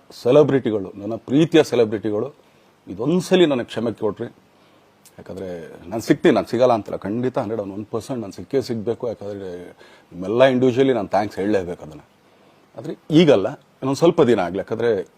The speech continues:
ನಂದು ಸ್ವಲ್ಪ, ಆ, ಯಾಕಂದ್ರೆ ಈಗಲೇ ಕಾಲೆಲ್ಲ ಸ್ವಲ್ಪ ನಂಬಾಗ್ತಾ ಇದೆ. So ಸ್ವಲ್ಪ ನಮ್ಮ ಡಾಕ್ಟರ್ ಹತ್ರ ಎಲ್ಲ ನಾನು ಕನ್ಸಲ್ಟ್ ಮಾಡಿ ಏನ್ ಮಾಡ್ಬೋದು ಅದಕ್ಕಿನ್ನು ನೆಕ್ಸ್ಟ್ ಅಂತ ಹೇಳಿ. ಯಾಕಂದ್ರೆ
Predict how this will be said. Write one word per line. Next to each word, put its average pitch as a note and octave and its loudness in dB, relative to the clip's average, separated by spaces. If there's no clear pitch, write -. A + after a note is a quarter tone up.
ನಂದು F#2 -8
ಸ್ವಲ್ಪ, C3+ 0
ಆ, - -2
ಯಾಕಂದ್ರೆ G#2+ 0
ಈಗಲೇ B2 4
ಕಾಲೆಲ್ಲ A#2 4
ಸ್ವಲ್ಪ - 0
ನಂಬಾಗ್ತಾ B2 4
ಇದೆ. F#2+ -6
So B2 -6
ಸ್ವಲ್ಪ C#3+ 4
ನಮ್ಮ A#2 4
ಡಾಕ್ಟರ್ A2 2
ಹತ್ರ G#2 -6
ಎಲ್ಲ G#2+ 0
ನಾನು G2+ -4
ಕನ್ಸಲ್ಟ್ F#2+ -8
ಮಾಡಿ G2 -2
ಏನ್ G2+ 2
ಮಾಡ್ಬೋದು G2 -2
ಅದಕ್ಕಿನ್ನು D#2+ -12
ನೆಕ್ಸ್ಟ್ - -18
ಅಂತ D#2+ -10
ಹೇಳಿ. E2 -14
ಯಾಕಂದ್ರೆ D#2+ -20